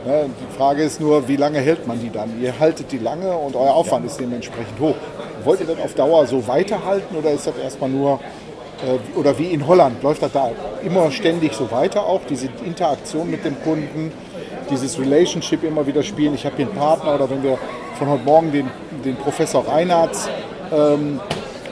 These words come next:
Speaker 1: ähm, Vortrag gehört haben, immer wieder spielen,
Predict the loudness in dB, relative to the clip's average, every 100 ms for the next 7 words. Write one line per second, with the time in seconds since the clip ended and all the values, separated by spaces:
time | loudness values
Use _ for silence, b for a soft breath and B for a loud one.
0 | 2 4 2 2 2 2 2 -2 0 4
1 | 2 4 4 4 2 -6 -6 -8 -8 -2
2 | 2 4 4 4 4 2 -8 -8 0 4
3 | 4 2